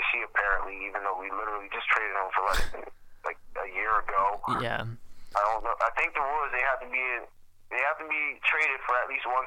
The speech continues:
Speaker 1: calendar year before they can go back to their own team.
Speaker 2: Yeah, so he's gotta, like, wait till the end of free agency, right?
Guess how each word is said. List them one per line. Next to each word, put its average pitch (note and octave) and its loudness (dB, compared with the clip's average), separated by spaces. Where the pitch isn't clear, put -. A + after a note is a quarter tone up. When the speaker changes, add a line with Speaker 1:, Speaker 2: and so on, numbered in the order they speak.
Speaker 1:
calendar A#2+ 6
year A#2 -2
before A2 0
they A2+ -4
can G#2+ -6
go A2 -2
back A2 -2
to A2 -4
their G#2 2
own G#2+ 0
team. G2+ -4
Speaker 2:
Yeah, A#2 -4
so C#3+ 0
he's C3+ 0
gotta, D3 8
like, B2 6
wait A#2+ 2
till A#2+ 0
the A#2 2
end A#2 -2
of G#2+ -8
free A#2 -4
agency, A#2+ -4
right? A2+ -2